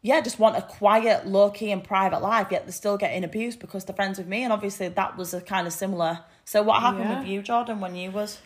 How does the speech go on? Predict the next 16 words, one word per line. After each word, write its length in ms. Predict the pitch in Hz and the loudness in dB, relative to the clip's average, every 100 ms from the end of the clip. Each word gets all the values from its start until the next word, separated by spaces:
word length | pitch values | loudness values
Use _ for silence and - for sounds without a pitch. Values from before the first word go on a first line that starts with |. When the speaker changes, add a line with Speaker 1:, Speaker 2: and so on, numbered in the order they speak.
| _ - | _ -2
Speaker 2:
I 100 | 240 | 2
mean, 440 | 269 269 247 208 - - | 6 6 6 4 -2 0
like 320 | 220 220 220 | 6 6 6
I've 80 | 226 | 0
said, 320 | - 180 175 | 4 4 6
being 180 | 185 190 | 4 4
in 160 | 196 | 2
the 220 | 190 190 185 - | 4 2 0 -4
circles 580 | - 185 190 190 214 220 | -2 2 2 4 2 4
that 120 | 226 | 4
I'm 160 | 214 | 4
in, 300 | 190 190 190 190 | 4 4 4 2
I'm 180 | 180 | -2
forever 300 | 180 202 196 | 0 2 2
going 360 | 196 196 190 190 | 6 6 6 0
to 340 | - 196 180 | 0 2 2